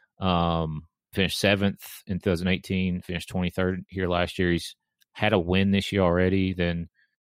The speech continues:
two straight, basically forty place finishes. Not great, but, you know, he's a guy who can play well in the wind. We know that for a fact.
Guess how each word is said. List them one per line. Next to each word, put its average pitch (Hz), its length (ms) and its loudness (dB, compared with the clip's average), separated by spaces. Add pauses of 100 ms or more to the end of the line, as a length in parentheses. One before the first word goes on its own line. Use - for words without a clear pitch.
two 104 160 2
straight, 90 460 2 (500)
basically 87 340 0
forty 87 300 -2
place 92 320 -2
finishes. 90 640 -4
Not 85 220 -2
great, 90 340 2
but, 90 220 2 (560)
you 85 80 -6
know, 85 60 -2
he's 90 140 0
a 90 40 -6
guy 87 200 4
who 87 120 0
can 85 120 -6
play 95 200 2
well 95 300 4
in 92 140 -2
the 90 80 0
wind. 92 480 0 (120)
We 92 160 -2
know 90 160 0
that 90 240 0
for 80 180 -4
a - 40 -6
fact. 90 600 0